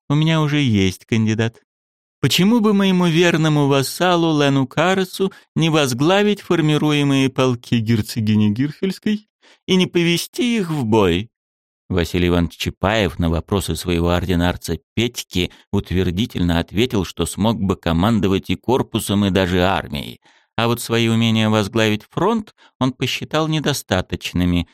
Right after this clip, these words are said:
сказал, что ему бы подучиться не помешало. Академия-то легендарный комдив не кончал.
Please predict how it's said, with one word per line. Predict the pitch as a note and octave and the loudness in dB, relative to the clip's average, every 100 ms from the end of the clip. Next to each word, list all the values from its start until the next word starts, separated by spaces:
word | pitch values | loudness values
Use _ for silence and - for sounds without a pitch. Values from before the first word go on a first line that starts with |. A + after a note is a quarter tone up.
| _ | _
сказал, | - - F#2 B2 C3 | -20 -8 -4 -2 -2
что | - G2+ | -2 -2
ему | G#2 A#2 | 0 0
бы | G#2+ | -2
подучиться | G#2 - - A2 - G2 - - | -4 -6 -6 -6 -6 -6 -6 -4
не | E2+ D#2+ | -2 -2
помешало. | E2+ E2 D#2+ - D2 D#2 - _ _ | -2 -2 -4 -6 -6 -6 -10 _ _
Академия-то | A#2+ A#2+ D#3+ C#3 G#2 E2+ E2 - | -8 -6 -4 -2 0 0 -2 -4
легендарный | F2 F2 F2+ E2+ E2 - E2+ | -4 -2 -2 -2 -2 -2 -4
комдив | - E2 D#2+ D2+ - | -2 -2 -2 -6 -8
не | G2+ | -8
кончал. | D#3+ F3+ - D#3 D2+ | -6 -8 -6 -4 -4